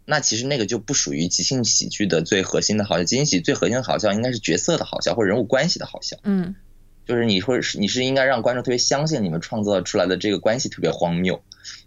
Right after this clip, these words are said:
Speaker 1: 或者你这个人物本身他有一个什么特点，然后他站在那儿就已经很荒谬，别人就想笑，这个是比较成功的。嗯，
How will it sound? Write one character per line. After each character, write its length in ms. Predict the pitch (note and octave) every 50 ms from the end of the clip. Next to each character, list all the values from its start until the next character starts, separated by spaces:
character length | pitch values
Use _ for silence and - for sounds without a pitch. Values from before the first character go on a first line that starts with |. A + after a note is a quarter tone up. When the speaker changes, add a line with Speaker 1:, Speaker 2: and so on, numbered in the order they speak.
| _ -
Speaker 1:
或 80 | -
者 60 | A#2+ A#2+
你 140 | A#2+ G2
这 100 | F2+ F3+
个 80 | B2 A2
人 160 | F#2+ F2 F2+
物 100 | A2 B2+
本 220 | B2 - F#2 D#2 D#2+
身 160 | - A2+ A#2
他 100 | A#2 A2
有 120 | G#2 E2+
一 80 | D#2 E2+
个 80 | E2+
什 100 | - -
么 80 | D#2 E2
特 220 | - - A2+ G2
点， 180 | F2+ E2 D2 C2+
然 140 | D2 E2+ F2+
后 100 | F#2 G2
他 120 | A2 A2+ A#2
站 160 | - F#3 F3
在 100 | A2+ F2+
那 120 | F2+ F2+
儿 60 | E2
就 140 | D#2+ - G2+
已 60 | E2
经 120 | - D#2+ E2
很 160 | - - -
荒 200 | - - D#2+ E2
谬， 120 | F2+ F2+ E2
别 160 | - - E2
人 100 | F2 F#2
就 80 | G2+ G2
想 180 | - - -
笑， 180 | - - F2+ D2+ -
这 100 | - C3
个 80 | G#2+
是 100 | - F#2+
比 80 | - -
较 140 | - - -
成 180 | - - - -
功 240 | - - - - -
的。 100 | - - - - - - - - - _ _ -
嗯， 140 | - -